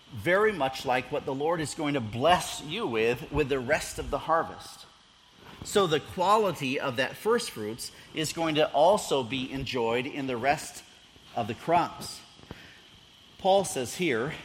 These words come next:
using this agricultural metaphor, "If the dough offered as first fruits is holy, so the rest of the lump is holy." And here he's speaking about using that grain to make bread.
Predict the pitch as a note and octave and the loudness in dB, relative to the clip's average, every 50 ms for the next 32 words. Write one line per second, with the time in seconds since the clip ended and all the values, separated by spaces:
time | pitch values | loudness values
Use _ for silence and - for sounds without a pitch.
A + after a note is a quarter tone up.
0 | - - A#2+ D3 D3+ D3 B2+ C#3+ C3+ B2+ B2+ A2+ A#2 A#2 A2 - - - - C3+ | -10 -6 -2 -2 -2 -2 -2 -2 -4 -4 -4 -4 -4 -4 -4 -6 -8 -2 2 2
1 | C#3+ D3+ C3 B2+ C3 A#2 - - C#3+ D3 - - - C3 A2+ A2 A2 A#2 C3+ D3 | 2 4 2 0 -4 -4 -2 -2 -2 -2 -2 -2 -2 0 0 0 0 0 0 0
2 | D3+ - - A2+ G#2 F#2+ G2+ A2 B2+ - - - - - - - - - F#3+ G3 | 0 -2 -2 -4 -2 -2 -2 -4 -6 -8 -12 -20 -20 -20 -20 -14 0 4 6 6
3 | F#3+ - - - C#3+ C3 A2+ G2+ A#2+ E3 F#3 G3 F#3 E3+ D#3 D#3 D#3+ - - C#3+ | 6 4 0 -4 -4 -4 -4 0 4 8 10 10 10 10 10 8 6 4 2 4
4 | D#3 E3+ F3 - D#3+ C#3+ G#2+ A#2 B2 A#2+ - - - - F3 F#3+ F#3+ - - - | 4 4 2 2 -2 -2 -2 -2 -2 -2 -4 -6 -8 -4 -2 -2 -2 -2 -4 -6
5 | C#3+ C3+ B2+ B2+ - B2 A2 - - F#3+ F#3+ F#3 D3+ B2 B2 A#2+ - - - - | -6 -6 -6 -6 -8 -10 -10 -4 0 2 2 2 2 0 -2 -4 -6 -12 -16 -12
6 | - - - F#3+ F#3 E3+ E3 E3 D#3+ D#3+ F#3 G#3 G3+ - - G#3 E3 C3+ C#3+ D3 | -4 0 2 4 4 4 2 2 4 4 4 4 4 2 -2 -4 -2 0 0 2
7 | C#3+ D3+ F#3+ E3+ - C3+ A2+ - - - - - - - - - C#3 D3 C3+ - | 4 6 6 6 6 4 2 -8 -14 -18 -20 -20 -20 -20 -10 -4 -2 -2 0 2
8 | E3 D#3 C#3+ B2+ B2 A#2 - - - - - - C3 A#2+ - E3+ D#3+ D3 B2+ C3+ | 2 2 2 2 0 -4 -6 -10 -16 -14 -10 -8 -8 -4 -2 -2 -2 -2 -2 -4
9 | B2 - - - E3 D3+ - D3 C3+ A2+ B2+ A2 - C3+ C3 D#3 G3 G#3 C#3 D#3 | -6 -8 -6 -4 -4 -4 -2 -2 -2 -2 -2 -2 -2 -2 -2 -2 -2 -2 -2 -2
10 | C#3+ C3 B2 B2 A2+ A2+ A#2 B2+ B2+ B2 B2+ C3+ C3+ - A#2+ A#2 A#2+ A2+ - A#2 | -4 -2 -2 -4 -4 -4 -6 -4 -4 -4 -4 -4 -4 -4 -4 -4 -4 -6 -6 -6
11 | A2 D3+ F3+ F#3+ F3 C#3+ B2 | -2 2 4 4 4 4 2